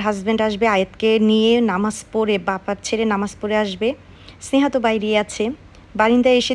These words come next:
দেখি গুড়া গুড়া বৃষ্টি পড়তেছে, কিন্তু রৌদ্রও আছে। এটা কেমন তোরা বৃষ্টি বুঝি না, বাইরে রৌদ্র কিন্তু আবার বৃষ্টি পড়তেছে গুড়া গুড়া। তো বাসায় তো আমি একা, সব রান্না বান্না একেবারে কাজকর্ম গুছিয়ে এখন আসলাম, কিন্তু বাইরে ভাল লাগতেছে, ঠান্ডা বাতাসটা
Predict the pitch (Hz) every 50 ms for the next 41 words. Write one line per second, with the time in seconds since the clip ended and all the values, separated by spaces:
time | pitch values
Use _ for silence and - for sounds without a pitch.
0 | 220 254 247 - 269 262 226 196 190 233 226 240 226 233 240 233 202 240 226 -
1 | - 254 208 220 214 208 - 202 196 - - - 165 - - - 247 247 254 254
2 | 349 - - 262 262 269 262 226 247 262 254 226 196 175 165 - - - - 165
3 | 151 - - - - - - - - - - - - - 240 220 254 254 - -
4 | 233 226 240 247 254 262 262 240 226 254 - - 285 262 233 247 226 - 254 254
5 | 226 214 214 202 208 196 202 214 254 254 214 226 233 240 214 226 254 302 349 349
6 | - 285 262 254 240 240 233 202 233 247 - - 247 202 214 214 214 - 214 214
7 | 233 208 185 202 196 185 175 165 - - 151 - - - - - - - - -
8 | - - - 294 277 277 - - 277 - 285 269 262 262 262 254 240 247 - 247
9 | 240 269 285 - - - - - - - - - 277 254 233 - - 240 233 233
10 | 233 233 233 226 220 226 226 233 233 226 220 220 - 208 214 214 214 - 220 214
11 | - - - 226 226 220 208 196 226 220 - - 240 226 226 220 - - 220 208
12 | 208 - - - 226 247 285 311 - - - - - - 254 254 269 220 196 214
13 | 214 220 214 254 262 262 269 262 262 262 233 233 285 - - 311 - - - 254
14 | 247 233 208 190 196 - - 180 175 - -